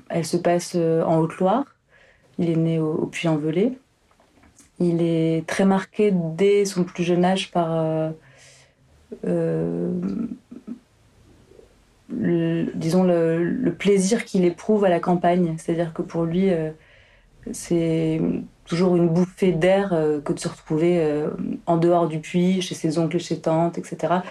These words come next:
Et donc, c'est, c'est, je parle de ça parce que c'est quelque chose qui restera marquant tout au long de sa vie et de son œuvre. Même si ensuite, il a beaucoup, euh, combattu, euh, à Paris et que, et que Paris, c'est un peu comme son, presque même son double symbolique. C'est, c'est une ville qu'il,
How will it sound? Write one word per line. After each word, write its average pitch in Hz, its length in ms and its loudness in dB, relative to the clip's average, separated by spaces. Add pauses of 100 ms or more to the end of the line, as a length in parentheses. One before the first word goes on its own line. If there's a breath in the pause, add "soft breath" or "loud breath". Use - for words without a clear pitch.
(360 loud breath)
Et 180 40 2
donc, 175 140 2
c'est, 196 180 2
c'est, 170 460 2 (160)
je - 100 -8
parle 175 180 2
de 180 40 4
ça 175 140 0
parce 202 160 0
que 190 80 -2
c'est 180 160 0
quelque 180 200 -2
chose 185 160 0
qui - 140 -2
restera 160 320 -2
marquant 165 380 0
tout 175 240 -2
au 170 40 2
long 170 120 0
de 165 60 -4
sa 165 200 0
vie 180 260 2
et 175 60 2
de 175 60 -10
son 165 240 0
œuvre. 180 260 -2 (500)
Même 165 120 2
si - 100 -2
ensuite, 160 340 -4
il - 80 0
a 156 40 0
beaucoup, 156 380 0
euh, 147 120 0 (540 loud breath)
combattu, 185 800 2
euh, 156 480 2
à 170 100 -2
Paris 175 520 2
et 156 80 0
que, 147 360 0
et 156 120 -2
que - 100 -16
Paris, 165 240 0
c'est 175 140 -6
un 147 100 -2
peu - 140 -6
comme 156 240 -2
son, 151 440 -4 (100)
presque - 240 -10
même 156 140 0
son 160 160 0
double 170 400 2
symbolique. 170 580 2
C'est, 156 220 -6
c'est 160 100 -4
une 151 140 2
ville 160 240 -4
qu'il, 156 260 -6